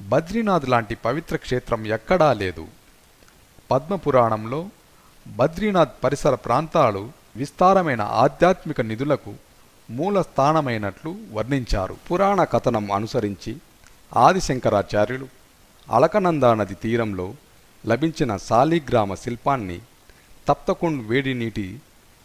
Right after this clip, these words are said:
చలమ సమీపంలో ప్రతిష్ఠించి అక్కడ ఒక గుడి నిర్మించాడు.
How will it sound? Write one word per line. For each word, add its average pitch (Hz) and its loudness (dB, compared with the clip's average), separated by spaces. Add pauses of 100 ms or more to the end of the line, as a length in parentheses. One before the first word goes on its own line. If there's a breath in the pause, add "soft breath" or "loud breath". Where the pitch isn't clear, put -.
(220)
చలమ 143 2
సమీపంలో 120 -4 (260)
ప్రతిష్ఠించి 120 -6 (560 soft breath)
అక్కడ 185 2
ఒక 160 0
గుడి 123 -4
నిర్మించాడు. 104 -6